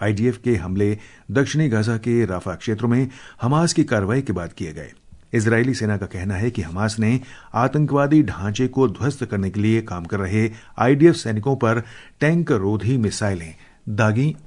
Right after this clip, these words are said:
और गोलाबारी की। हरियाणा के मुख्यमंत्री नायब सिंह सैनी ने कल गन्ने की कीमतों में पन्द्रह रुपए प्रति क्विंटल की बढ़ोतरी की घोषणा की। एक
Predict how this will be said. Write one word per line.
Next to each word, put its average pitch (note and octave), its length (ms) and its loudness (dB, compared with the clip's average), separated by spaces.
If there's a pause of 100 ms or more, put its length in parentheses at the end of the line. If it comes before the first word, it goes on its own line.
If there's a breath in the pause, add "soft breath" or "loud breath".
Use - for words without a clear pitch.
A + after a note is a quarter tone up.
(160)
और D3+ 300 2
गोलाबारी G2 640 -2
की। A#2 180 -4 (640 soft breath)
हरियाणा F#3 340 8
के G3+ 120 4
मुख्यमंत्री F3+ 500 4
नायब D#3+ 240 2
सिंह F3 220 0
सैनी D#3 280 2
ने F3 200 2
कल D#3+ 200 4 (100)
गन्ने D3 240 4
की D3+ 120 2
कीमतों C3+ 360 2
में D3 160 2
पन्द्रह B2+ 340 0
रुपए B2+ 280 2
प्रति A2 260 -2
क्विंटल A2 340 0
की A#2+ 120 0
बढ़ोतरी F#2+ 440 -2
की G2+ 100 -4
घोषणा D#2+ 340 -8
की। - 160 -14 (480 loud breath)
एक G#2+ 260 2